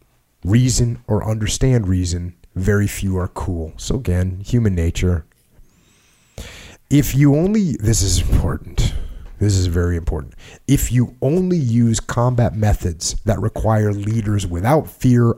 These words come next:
of high intelligence, full of good sense, and of esprit, you will always make mistakes. So you gotta plan your plan that it suits the, maybe the less superior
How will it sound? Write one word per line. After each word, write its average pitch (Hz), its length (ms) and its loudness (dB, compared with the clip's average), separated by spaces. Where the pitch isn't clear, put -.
of 143 240 0
high 127 240 0
intelligence, 113 680 2
full 196 400 0
of 143 200 0
good 123 400 0
sense, 175 460 2
and 117 200 0
of 110 120 2
esprit, 226 760 4
you 92 140 -2
will 92 100 2
always 92 240 0
make 90 200 -2
mistakes. - 500 -4
So - 300 0
you 104 140 4
gotta 107 280 2
plan 127 560 4
your 120 140 2
plan 110 480 4
that 104 160 4
it - 160 -2
suits - 520 2
the, 117 320 6
maybe 82 180 -2
the 82 120 -2
less 95 840 0
superior 95 840 2